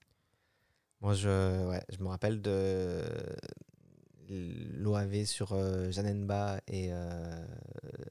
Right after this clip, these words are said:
Tapion que j'avais été voir au cinéma. C'était, c'est Jérôme qui m'avait emmené, euh, mais j'étais, j'étais tout petit. Euh, c'est fait partie des premiers films que j'ai vus au cinéma. Je crois que le premier film que j'ai vu au cinéma, c'est Space Jam.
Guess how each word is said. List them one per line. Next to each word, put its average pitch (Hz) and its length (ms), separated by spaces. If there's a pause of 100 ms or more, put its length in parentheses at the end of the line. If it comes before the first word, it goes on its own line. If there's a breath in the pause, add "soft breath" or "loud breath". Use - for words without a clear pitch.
(120)
Tapion 113 560
que 92 240
j'avais 87 180
été - 120
voir 98 100
au 98 40
cinéma. 98 360
C'était, 87 360
c'est 92 160
Jérôme 104 300
qui - 120
m'avait 92 160
emmené, 95 360
euh, 87 180 (440)
mais 87 160
j'étais, 87 340
j'étais 85 220
tout 101 160
petit. 113 340
Euh, 92 260 (760 soft breath)
c'est 92 420
fait - 140
partie 92 220
des 98 120
premiers 113 320
films 113 220
que 107 100
j'ai 98 120
vus 98 100
au 101 80
cinéma. 98 380
Je - 40
crois 107 100
que - 60
le 107 80
premier 127 160
film 131 160
que 117 80
j'ai 104 120
vu 107 40
au 107 60
cinéma, 107 280
c'est - 140
Space 98 240
Jam. 101 220